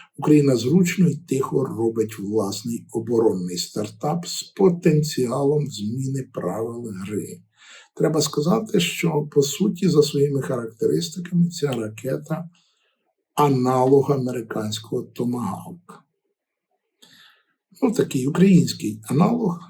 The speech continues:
і це дуже сильний жест. Це справді дуже сильний жест. Побачимо застосування цих ракет.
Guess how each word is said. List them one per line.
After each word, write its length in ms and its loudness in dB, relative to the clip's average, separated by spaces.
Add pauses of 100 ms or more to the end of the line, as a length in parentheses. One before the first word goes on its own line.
(240)
і 200 2
це 340 -4
дуже 540 2
сильний 720 0
жест. 800 -8 (840)
Це 220 -10
справді 420 4
дуже 340 -2
сильний 640 -4
жест. 600 -16 (560)
Побачимо 600 4
застосування 800 0
цих 240 -2
ракет. 540 -4